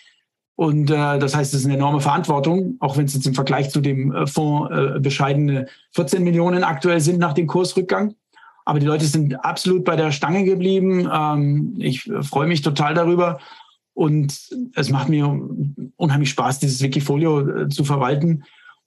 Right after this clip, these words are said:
Und das heißt, äh, was be-, verbirgt sich dahinter? Aktien analysieren, ja? Äh, was du, glaub ich, auch sehr gerne machst, macht mir Spaß. Ähm,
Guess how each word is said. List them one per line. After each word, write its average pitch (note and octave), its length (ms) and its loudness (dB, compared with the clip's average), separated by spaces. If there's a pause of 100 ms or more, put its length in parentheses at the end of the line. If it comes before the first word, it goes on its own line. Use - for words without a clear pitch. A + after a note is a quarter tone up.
Und C#3+ 380 -2
das C#3 160 -2
heißt, C#3+ 300 -4
äh, D#3+ 480 -2 (280)
was C#3+ 300 -2
be-, - 80 2
verbirgt D#3 320 0
sich E3 100 0
dahinter? D#3 320 2
Aktien A3 320 -2
analysieren, D3+ 640 0
ja? D#3+ 140 0
Äh, F#3 100 -8 (280)
was D#3 680 -2
du, G3+ 120 0
glaub F3+ 220 0
ich, E3+ 80 0
auch - 260 -2
sehr E3 300 0
gerne F3 240 0
machst, G3+ 320 -2
macht E3+ 260 -2
mir F3 140 2
Spaß. A#3+ 480 -2 (640)
Ähm, E3+ 500 2